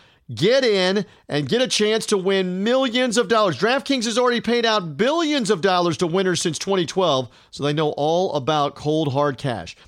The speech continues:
Download the app, use the promo code S G P, and for a limited time, a new user gets a shot at a million dollars in prizes. That includes this week.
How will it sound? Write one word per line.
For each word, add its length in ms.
Download 460
the 160
app, 240
use 180
the 80
promo 260
code 280
S 260
G 300
P, 260
and 100
for 100
a 40
limited 320
time, 380
a 80
new 140
user 340
gets 200
a 40
shot 300
at 80
a 20
million 640
dollars 420
in 140
prizes. 480
That 120
includes 360
this 240
week. 400